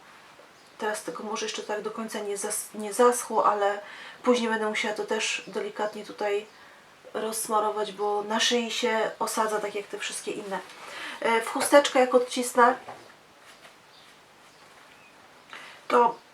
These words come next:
powiem Wam, że chusteczka chyba niewiele zmienia. To znaczy na, na pewno ściąga delikatnie ten błysk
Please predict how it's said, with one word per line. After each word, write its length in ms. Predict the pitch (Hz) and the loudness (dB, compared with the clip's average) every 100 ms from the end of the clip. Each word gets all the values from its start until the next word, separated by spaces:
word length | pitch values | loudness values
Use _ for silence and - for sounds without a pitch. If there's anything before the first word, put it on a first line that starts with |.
| - | 6
powiem 300 | 254 269 254 | 8 8 4
Wam, 160 | 247 240 | 2 2
że 100 | 240 | 0
chusteczka 540 | 247 247 254 247 247 | -2 0 0 0 0
chyba 240 | 240 226 240 | -2 0 0
niewiele 420 | 240 247 247 240 | 0 2 4 4
zmienia. 360 | 233 254 208 | 4 2 2
To 100 | 208 | -4
znaczy 240 | 220 254 254 | -4 -2 0
na, 140 | 247 - | 0 0
na 80 | 233 | 0
pewno 480 | 285 302 285 254 - - - - - | 2 4 6 6 4 -4 -20 -20 -10
ściąga 440 | - - 262 254 | -8 -2 2 6
delikatnie 480 | 247 247 247 254 247 | 8 6 4 0 0
ten 220 | 240 240 | 2 2
błysk 600 | 220 226 208 240 240 - | 2 2 4 4 2 -6